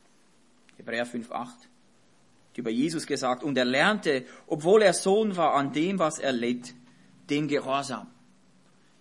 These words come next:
Jesus als der perfekte Sohn Gottes musste den Gehorsam lernen.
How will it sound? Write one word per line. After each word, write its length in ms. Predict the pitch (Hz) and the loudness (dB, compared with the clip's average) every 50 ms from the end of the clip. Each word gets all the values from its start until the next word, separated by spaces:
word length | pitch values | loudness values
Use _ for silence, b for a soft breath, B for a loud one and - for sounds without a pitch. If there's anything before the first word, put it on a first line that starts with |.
| _ | _
Jesus 540 | _ 160 202 262 302 349 320 294 202 156 - | _ 2 4 6 6 6 6 6 2 2 2
als 220 | 170 175 180 175 - | 2 4 4 4 4
der 140 | 185 170 | 2 2
perfekte 520 | - - 175 170 - 220 254 - - 277 240 | 4 2 0 2 4 2 2 2 0 -2 -2
Sohn 300 | - - 214 208 196 190 | -2 -2 -2 -2 0 0
Gottes 320 | 190 196 190 - 143 - B B B B | 0 0 0 -2 -6 -8 B B B B
musste 400 | 170 214 254 254 247 - 247 240 | 4 4 6 6 4 2 0 0
den 160 | 240 226 214 | 0 0 0
Gehorsam 560 | 190 175 160 185 214 233 220 - 214 202 190 | 0 -2 2 2 2 2 2 0 -4 -4 -4
lernen. 560 | 131 131 156 170 190 214 220 208 180 123 - | -4 -2 -2 -2 0 -2 -2 -4 -6 -10 -12